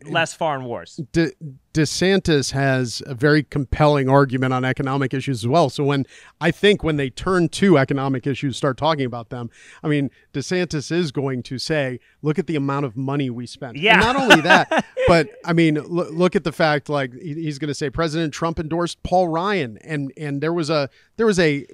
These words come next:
Speaker 2: building
Speaker 1: He
Speaker 2: campaign
Speaker 1: introduced
Speaker 2: against
Speaker 1: Rona.
Speaker 2: Paul
Speaker 1: He
Speaker 2: Ryan.
Speaker 1: introduced Rona in the G O P for the national G O P chair. Trump introduced Rona,
Speaker 2: His
Speaker 1: and DeSantis introduced Harmeet Dillon.
Speaker 2: Right. And Trump's head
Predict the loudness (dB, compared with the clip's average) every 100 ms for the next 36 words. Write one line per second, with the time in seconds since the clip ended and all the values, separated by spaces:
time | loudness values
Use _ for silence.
0 | -2 0 2 2 0 2 2 2 2 2
1 | 4 6 6 6 6 6 6 6 4 2
2 | -2 -4 0 2 2 -2 -8 -10 -8 -8
3 | -8 -10 -10 -10 -6 -4 -4 -2 -4 -4
4 | -6 -4 -4 -4 -4 -4 -4 _ -2 0
5 | -2 -8 -6 2 2 4 0 -4 _ -4
6 | -4 -6 -8 -6 -4 -4 -4 -10 -12 -12
7 | -10 -6 -6 -4 -4 -4 -6 -14 _ _
8 | _ _ _ 2 2 2 _ _ _ _
9 | _ -2 2 4 2 -2 -10 _ _ _
10 | 0 0 0 -6 -10 -4 0 0 0 -8